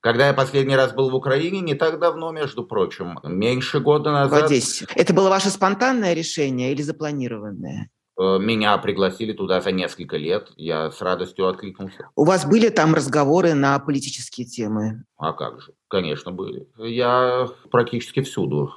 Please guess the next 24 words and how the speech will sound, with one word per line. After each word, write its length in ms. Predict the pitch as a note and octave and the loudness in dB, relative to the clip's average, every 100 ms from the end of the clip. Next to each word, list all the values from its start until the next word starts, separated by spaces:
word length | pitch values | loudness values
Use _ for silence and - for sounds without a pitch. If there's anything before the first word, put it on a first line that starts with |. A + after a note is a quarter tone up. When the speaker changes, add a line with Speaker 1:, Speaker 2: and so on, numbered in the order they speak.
| - | -14
Speaker 1:
веду 380 | E2 E2 D#2 C#2 | -10 -4 -2 -2
разговоры 480 | C#2+ C2+ D#2+ C#2 C#2+ | -4 0 0 0 -2
на 100 | C2+ | -4
политические 760 | C#2 D2+ D2 C#2 - - D2+ - | -2 -4 -4 -8 -14 -10 -8 -8
темы. 300 | - - - - - | -10 -12 -16 -20 -2
Speaker 2:
Традиционный 960 | F3 D#3+ - G3 G#3+ F3+ F3 E3 E3 | -2 -2 0 2 2 2 2 2 2
ответ, 640 | D3+ - D3+ - E3 G3 G3 - D#3+ | -2 -2 -4 -2 0 0 -2 -8 -2
э, 460 | D3 C#3+ C#3+ C#3+ | 0 2 2 0
многих 640 | C#3 E3 E3 C#3+ C#3+ - C#3+ - | 0 0 0 0 -6 -8 -18 -10
художников 680 | B2 C3+ G#3 G3 E3 D3 C#3 | -2 4 4 2 -2 -2 -2
и 40 | |
ваших 320 | C3 C#3 C3 | -2 -2 -6
коллег 440 | - C#3 E3+ G#3 - | -2 2 2 0 -2
в 20 | |
России, 440 | C#3+ C#3 - C3 | -2 -2 -4 -4
в 40 | A#2+ | -2
частности, 840 | D#3+ F3+ - E3 - - C#3+ C#3 - | -2 -2 -2 -8 -8 0 0 0 -8
что 560 | - E3+ E3 F3 - - | -4 2 4 4 0 -8
мы 560 | D#3 G3 A3 A3+ A3 _ | -6 -2 0 -2 -4 _
вне 320 | D3 D#3+ D#3 | -8 -4 -2
политики, 720 | D#3 D#3 D3+ B2 - - - A#2 | 0 2 2 0 -4 -8 -6 -4
искусство 720 | C3 - F#3+ G3+ - F#3 F#3 - | -4 0 2 0 2 2 2 0
вне 340 | D3 C#3+ C#3+ | 0 2 2
политики. 800 | C#3 D3 C3 A#2 - - - D#2 | 2 0 2 -2 -6 -14 -16 -18